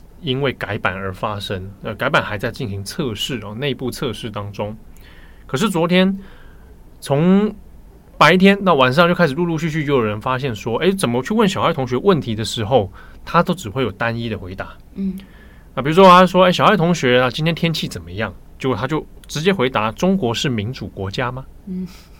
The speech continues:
Speaker 1: 那不管你怎么问，他都会回答你这一句，“中国是民主国家吗？”
Speaker 2: 嗯。
Speaker 1: 啊，突然好像跳针了，小爱同学好像画风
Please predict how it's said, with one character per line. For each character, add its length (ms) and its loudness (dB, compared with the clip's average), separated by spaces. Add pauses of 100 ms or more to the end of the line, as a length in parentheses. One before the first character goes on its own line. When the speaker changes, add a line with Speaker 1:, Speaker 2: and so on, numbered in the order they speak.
(460)
Speaker 1:
那 80 2
不 100 0
管 120 8
你 60 6
怎 120 2
么 160 -2
问， 260 4
他 140 -2
都 120 0
会 60 0
回 180 -4
答 140 -2
你 80 -6
这 120 -8
一 40 -6
句 160 -10
，“中 200 -4
国 160 -2
是 120 -6
民 240 -4
主 160 -12
国 240 -12
家 240 -6
吗？” 220 -10
Speaker 2:
嗯。 120 -6
Speaker 1:
啊， 140 -8
突 80 -10
然 100 -6
好 100 -12
像 120 -12
跳 300 -4
针 320 -6
了， 120 -12 (460)
小 120 -4
爱 80 4
同 160 -2
学 160 -6
好 120 -10
像 260 -10 (180)
画 340 0
风 340 -4